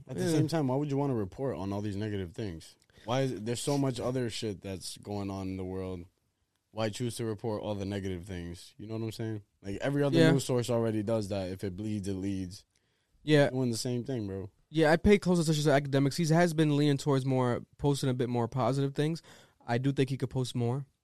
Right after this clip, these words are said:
Speaker 2: He does, he does, he's been doing better. I will say that. You see the progression.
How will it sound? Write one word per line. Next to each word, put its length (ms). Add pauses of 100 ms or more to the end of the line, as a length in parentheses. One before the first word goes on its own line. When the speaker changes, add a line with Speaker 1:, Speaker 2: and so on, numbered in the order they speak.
(160)
Speaker 2:
He 220
does, 420
he 180
does, 260
he's 100
been 120
doing 200
better. 340 (120)
I 100
will 80
say 180
that. 160
You 100
see 120
the 80
progression. 580